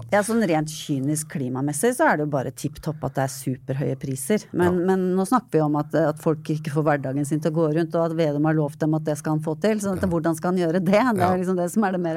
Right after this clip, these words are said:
Speaker 2: akutte.
Speaker 1: Ja, det er litt det. Ja, det, jeg tror det der er krevende. Jeg tror det er en veldig vanskelig pedagogisk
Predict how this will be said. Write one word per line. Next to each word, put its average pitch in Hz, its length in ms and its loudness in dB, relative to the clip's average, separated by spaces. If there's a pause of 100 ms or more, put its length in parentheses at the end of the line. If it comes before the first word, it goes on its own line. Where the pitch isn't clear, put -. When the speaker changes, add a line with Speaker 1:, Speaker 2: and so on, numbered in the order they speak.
Speaker 2:
akutte. 165 400 -6 (160)
Speaker 1:
Ja, 113 100 -2
det 95 80 0
er 92 60 0
litt 90 160 -4
det. 95 120 -4 (140)
Ja, - 80 -2
det, - 480 4
jeg 202 140 4
tror 113 100 2
det 113 160 4
der 104 100 0
er 107 60 0
krevende. 104 400 -2
Jeg 117 80 0
tror 113 140 2
det 110 80 2
er 117 80 0
en 117 100 0
veldig 101 160 -2
vanskelig 92 380 -4
pedagogisk 87 640 -6